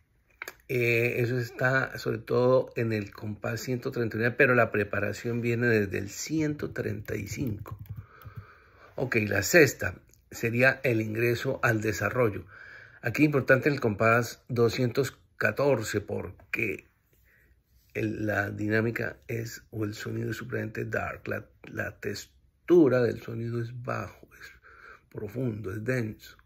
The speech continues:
Sobre todo los chelos allí, las violas, el fagot, los trombones. Los sonidos son densos, profundos. Y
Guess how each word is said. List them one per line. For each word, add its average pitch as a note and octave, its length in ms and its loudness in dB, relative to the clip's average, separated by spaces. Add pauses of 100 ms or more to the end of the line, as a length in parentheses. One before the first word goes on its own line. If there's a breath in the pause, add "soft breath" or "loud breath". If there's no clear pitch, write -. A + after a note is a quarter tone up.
(560 loud breath)
Sobre A2+ 140 -8
todo A#2+ 140 2
los G#2+ 200 2
chelos B2 500 2
allí, A2 220 -4
las A2 240 0
violas, A2+ 420 4
el G2 160 -2
fagot, G#2 420 0
los A2+ 220 2
trombones. G2+ 880 -4 (560 loud breath)
Los A2 240 -4
sonidos A#2 400 0
son A#2+ 300 -6 (140)
densos, G#2+ 600 -2
profundos. G#2+ 760 -6 (100)
Y G3 320 -2